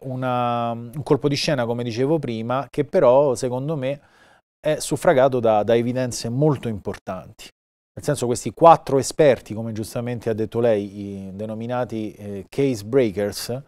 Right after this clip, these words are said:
che si sono occupati, hanno cercato, oltre che di, eh,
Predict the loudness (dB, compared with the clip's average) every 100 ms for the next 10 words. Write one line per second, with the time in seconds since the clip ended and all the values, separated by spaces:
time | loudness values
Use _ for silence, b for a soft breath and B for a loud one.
0 | b b b b _ 0 2 4 4 2
1 | 0 _ _ -6 -4 2 8 8 8 2
2 | -4 -4 -6 2 2 4 2 2 0 0
3 | -2 -2 -4 -6 -6 -10 -8 -8 -8 -10